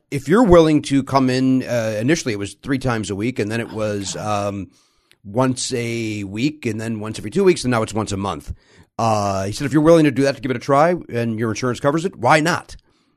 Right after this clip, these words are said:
Um, and then, so I said, "Okay." And so I've been doing that.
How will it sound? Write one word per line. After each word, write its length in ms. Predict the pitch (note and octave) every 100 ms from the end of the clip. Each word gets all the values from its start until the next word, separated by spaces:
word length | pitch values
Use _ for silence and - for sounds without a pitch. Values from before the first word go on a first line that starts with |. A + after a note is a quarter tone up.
| _
Um, 840 | G#2 A2 A2 G#2+ G#2+ G#2 G2 F#2+ -
and 140 | B2+
then, 140 | A#2 G#2+
so 140 | F3
I 60 | D#3
said, 160 | A#3
"Okay." 400 | C#4 C#3+ D3+ B3+ A#3+
And 160 | E3+
so 160 | D#3+ F#3
I've 160 | F3 E3
been 160 | G3+
doing 280 | E3+ B3+ A#2+
that. 200 | D2 -